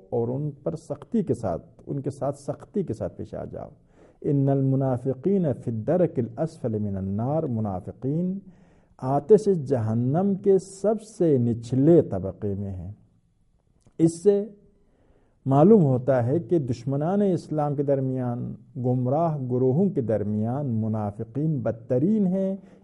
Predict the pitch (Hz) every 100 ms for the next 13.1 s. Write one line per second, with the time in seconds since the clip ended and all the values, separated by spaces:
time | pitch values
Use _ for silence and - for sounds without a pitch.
0 | - 165 - - 254 165 117 107 98 104
1 | 113 117 104 113 110 135 147 120 143 143
2 | 139 - 143 139 - 139 117 98 - 104
3 | 127 156 - 98 92 - 101 104 123 151
4 | - - - - - 127 120 131 131 -
5 | 87 85 80 - - _ _ _ _ _
6 | _ _ _ _ _ _ _ 175 180 185
7 | 185 175 165 - - _ _ _ _ _
8 | _ _ _ _ _ _ _ _ _ 147
9 | 196 220 220 180 185 208 208 - - 185
10 | 214 214 202 196 214 220 214 - - 151
11 | 151 156 147 127 120 - 127 - 131 139
12 | 190 190 175 151 147 139 135 143 127 123